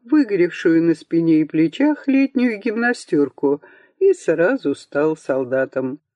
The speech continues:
Он надел эту сбереженную немужицкую рубаху и больше не снимал ее, потому что уезжал на фронт. В комиссии по ранениям и контузиям в уезде – Ему не дали отсрочки,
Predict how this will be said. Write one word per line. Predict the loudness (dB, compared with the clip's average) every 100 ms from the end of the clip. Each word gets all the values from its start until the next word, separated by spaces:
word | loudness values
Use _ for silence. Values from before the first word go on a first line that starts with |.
| _ _ _ _ -4
Он | 0 2 2
надел | 0 0 0 0 0
эту | -2 -2
сбереженную | -2 0 0 0 2 2 4 4 4 4
немужицкую | 2 0 0 -2 -2 -6 0 2
рубаху | 2 0 -2 -2 -4 -4 _ _ _
и | 0
больше | 2 2 2 4
не | 4
снимал | 2 -2 0 0 0
ее, | 0 0 -2 -4 _ _
потому | -6 -2 0 0
что | -2 -2 -2
уезжал | 0 0 0 -2 -4 -2
на | -6
фронт. | -6 -6 -6 -6 _ _ _ _ _ _
В | _
комиссии | -2 -2 0 0 -2 -2 0 2
по | 2
ранениям | 0 0 0 2 2 2 2 2
и | 0
контузиям | 0 0 -2 0 0 2 0 0 0 0
в |
уезде – | 0 0 -2 -2 -2 -2 -2 _ _ _
Ему | -2 2 4
не | 4 2
дали | 0 -2 0
отсрочки, | -2 -2 -2 -2 -2 -6 -6 0 0